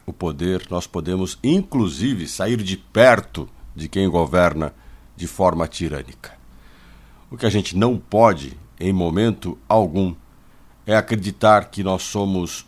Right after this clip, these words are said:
vítimas, que nós somos oprimidos, que as pessoas fazem com a gente o que querem porque nós não temos força de lutar contra.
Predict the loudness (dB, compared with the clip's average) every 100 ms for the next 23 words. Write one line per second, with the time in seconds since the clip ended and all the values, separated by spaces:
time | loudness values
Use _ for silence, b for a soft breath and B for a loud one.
0 | -20 -14 2 2 4 0 -2 -4 -8 -14
1 | -20 -8 -2 -2 -2 -4 -2 -4 -4 -4
2 | 0 0 0 -4 -6 -12 -16 b b -8
3 | -6 -4 -6 -4 -4 -4 -4 4 4 4
4 | 0 -6 -2 -2 0 -4 -6 -10 -12 -4
5 | -2 -2 -4 -8 -4 -2 -2 -4 -6 -6
6 | -6 -10 -6 -4 -2 -4 -6 -6 0 0
7 | 0 -2 -2 -2 -8